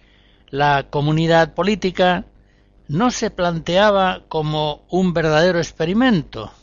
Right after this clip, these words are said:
en tiempos antiguos, sino como un medio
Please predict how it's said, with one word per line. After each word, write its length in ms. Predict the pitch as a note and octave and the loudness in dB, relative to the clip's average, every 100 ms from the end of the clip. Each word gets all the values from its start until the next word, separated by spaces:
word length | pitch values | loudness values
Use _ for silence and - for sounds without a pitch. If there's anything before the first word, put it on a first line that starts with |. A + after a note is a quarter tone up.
| - | -10
en 200 | A#2+ A#2 | -8 -6
tiempos 420 | C#3 C#3 E3 - | -6 -4 -4 -2
antiguos, 720 | G3 F#3+ C4 A3+ C#3+ - - _ _ _ - | -4 -2 -4 -2 -4 -6 -12 _ _ _ -14
sino 460 | - C#3 C#3 C3+ - - | -6 -2 -2 -4 -8 -10
como 340 | C3 A#2+ A#2 | -6 -4 -4
un 180 | D#3 F#3+ | 0 2
medio 560 | E3+ D#3+ F#3+ A3+ C#4+ | 2 0 0 -2 -4